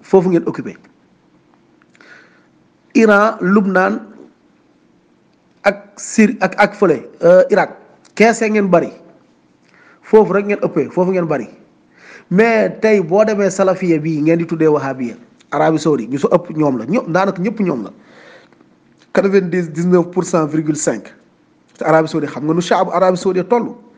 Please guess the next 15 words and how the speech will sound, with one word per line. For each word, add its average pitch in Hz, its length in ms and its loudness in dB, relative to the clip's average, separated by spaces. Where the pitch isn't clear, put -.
Population 175 440 2
Arabie 170 220 0
Saoudite, 135 260 -4
du 127 100 -10
moroomu 147 260 0
Iran. 156 280 -2
Nga 170 360 2
dem 240 360 -2
Koweït, - 460 2
ñoo 170 200 4
fa 214 160 -4
ëpp. - 100 -10
Nga 170 160 4
dem 233 220 2
Ordon, 220 420 4